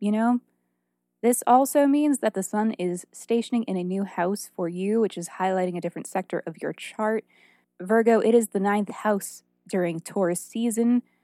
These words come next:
Think about it like this. You know, if each year in astrology were a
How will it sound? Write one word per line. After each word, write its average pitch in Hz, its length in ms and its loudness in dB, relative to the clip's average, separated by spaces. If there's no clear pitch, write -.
Think 311 160 -4
about 285 160 4
it - 100 -16
like 233 280 -8
this. 226 300 -4
You 214 120 0
know, 214 140 4
if 208 180 2
each 262 220 -4
year 226 380 4
in 202 100 -2
astrology 196 720 -2
were 190 320 -2
a 180 120 -4